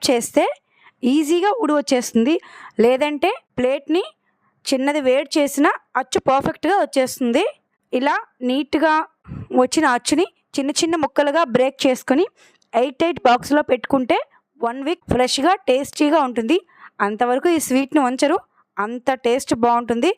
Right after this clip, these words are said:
తినే కొద్దీ తినాలనిపించే ఈ ట్రెడిషనల్ స్వీట్ కొబ్బరి మిఠాయిని మీరు ఒకసారి ట్రై చేయండి. మీకు ఎలా వచ్చిందో నాకు కామెంట్ చేయండి. Thanks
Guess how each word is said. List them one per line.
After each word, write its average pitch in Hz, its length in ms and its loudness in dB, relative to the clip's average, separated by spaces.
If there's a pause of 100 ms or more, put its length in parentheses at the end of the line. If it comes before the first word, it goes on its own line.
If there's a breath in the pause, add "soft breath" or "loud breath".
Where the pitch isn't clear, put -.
(440 soft breath)
తినే 240 360 -4
కొద్దీ 254 240 -2 (100)
తినాలనిపించే 254 720 0 (540 soft breath)
ఈ 233 120 0
ట్రెడిషనల్ 269 540 -2 (800)
స్వీట్ 277 300 0 (100)
కొబ్బరి 247 340 4
మిఠాయిని 262 400 0 (400)
మీరు 240 220 0
ఒకసారి 269 360 -2 (320)
ట్రై 240 160 -6 (140)
చేయండి. 285 400 -2 (480)
మీకు 240 240 0
ఎలా 254 100 2 (100)
వచ్చిందో 294 360 0 (120)
నాకు 262 140 0 (100)
కామెంట్ 269 360 -2
చేయండి. 247 380 0 (540 soft breath)
Thanks 392 280 2